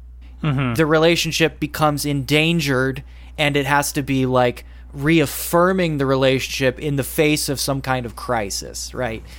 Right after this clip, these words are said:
Speaker 2: Which is usually not the rom-com take because, like, usually, like, cheating is involved or, like, really,
Speaker 1: Right.
Speaker 2: really weird dramatic shit,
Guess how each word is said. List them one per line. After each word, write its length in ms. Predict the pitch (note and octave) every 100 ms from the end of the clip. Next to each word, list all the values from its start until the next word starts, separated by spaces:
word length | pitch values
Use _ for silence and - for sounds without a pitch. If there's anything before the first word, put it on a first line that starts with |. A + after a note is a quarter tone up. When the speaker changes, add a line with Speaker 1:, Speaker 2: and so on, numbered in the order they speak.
| - -
Speaker 2:
Which 200 | D#3 D#3+
is 140 | E3 D#3
usually 320 | B3 G3 F3
not 260 | E3 F#3+ G3
the 100 | D3
rom-com 600 | C#3 C3 B2+ B2 B2 A#2+
take 360 | B2+ A#2+ A#2
because, 460 | - A#2 C3 A#2+ -
like, 380 | B2+ A#2+ A#2+ - - - B2 - -
usually, 420 | D#3+ C#3+ C#3 C3+
like, 220 | B2 A#2+ - - -
cheating 500 | - F#3+ F3+ E3 E3
is 140 | C#3+
involved 880 | D3 C3+ D3 D3+ D3 D3 D3 C#3 B2
or, 160 | C3 B2
like, 460 | B2 A#2 A#2 - - - - -
really, 420 | B2+ C3+ D3+ C#3+ D3
Speaker 1:
Right. 300 | B2+ A#2 C#3+
Speaker 2:
really 300 | D#3 D3 A#2+
weird 340 | B2 C#3 C3+
dramatic 580 | B2 A2+ C#3 E3+ D#3+ -
shit, 420 | - D3+ C#3 C3+